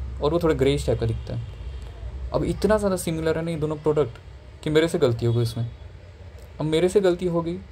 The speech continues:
मैं मानता हूँ, लेकिन यहाँ पर Flipkart ने डबल टेबल चीज़ें मेंशन करके रखा है कि पाँच साल का वारंटी भी देखे रखा है, दो साल भी देखे रखा है, और यहाँ पे हार्ड and, मतलब, ये क्या बोलते हैं, कढ़ाई भी और डीप फ्राई पैन दोनों ही नि-, इस चीज़ लिख के देख के रखा है। अब मैं कभी सर्च कर रहा हूँ,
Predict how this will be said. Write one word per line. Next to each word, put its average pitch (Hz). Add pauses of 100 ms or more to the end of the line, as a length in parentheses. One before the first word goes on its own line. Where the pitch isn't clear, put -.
(200)
मैं 147
मानता 117
हूँ, 117 (100)
लेकिन 139
यहाँ 135
पर 156
Flipkart 165
ने 165 (480)
डबल 151
टेबल 180
चीज़ें 147
मेंशन 123
करके 117
रखा 113
है 117
कि 117
पाँच 131
साल 151
का 151
वारंटी 147
भी 160
देखे 156
रखा 170
है, 160
दो 123
साल 143
भी 160
देखे 156
रखा 170
है, 131 (680)
और 147
यहाँ 143
पे 151
हार्ड 143
and, 147
मतलब, 127
ये 131
क्या 127
बोलते 123
हैं, 123
कढ़ाई 143
भी 185
और 170
डीप 135
फ्राई 127
पैन 135
दोनों 156
ही 156 (220)
नि-, 123 (480)
इस -
चीज़ 139
लिख 123
के 208
देख 151
के 127
रखा 117
है। 117 (500)
अब 135
मैं 147
कभी 160
सर्च 147
कर 127
रहा 120
हूँ, 139